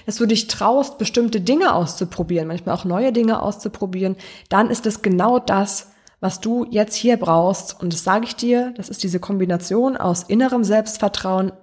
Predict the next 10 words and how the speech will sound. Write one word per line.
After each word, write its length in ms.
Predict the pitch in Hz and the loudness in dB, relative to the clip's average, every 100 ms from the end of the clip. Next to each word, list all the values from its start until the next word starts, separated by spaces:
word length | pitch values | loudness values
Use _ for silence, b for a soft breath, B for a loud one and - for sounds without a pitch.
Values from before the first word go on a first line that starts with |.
| _ _ _ _ | _ _ _ _
aufbauen 1000 | 170 180 180 - _ _ 156 160 165 170 170 B B _ | 2 2 0 -10 _ _ -2 -2 -2 -4 -8 B B _
und 400 | 175 175 175 - - | 2 2 0 -6 -14
vor 260 | - 180 | -4 0
allem 320 | 160 160 165 | 2 2 0
auch 300 | - 156 156 | 0 -2 -2
dieses 280 | - 165 151 | -8 -6 -2
Selbstvertrauen 840 | 170 165 165 - 170 - 160 156 | 0 2 0 -2 -6 -6 -4 -4
nach 180 | 156 151 | -4 -4
außen 380 | - 170 190 190 | 2 4 4 0
ausstrahlen 720 | - 175 175 - 175 160 160 | -2 -2 -2 -4 -4 -2 -2